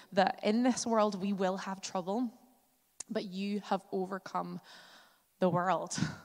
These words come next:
And so, Lord, I pray that you would be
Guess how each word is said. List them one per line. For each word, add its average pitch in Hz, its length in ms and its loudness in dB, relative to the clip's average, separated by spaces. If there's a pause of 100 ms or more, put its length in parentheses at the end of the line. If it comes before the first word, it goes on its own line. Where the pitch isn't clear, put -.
(560)
And 240 100 4
so, 269 140 4
Lord, 254 260 8
I 285 160 10
pray 311 320 2
that 262 120 0
you 254 280 4
would 349 200 6
be 285 180 4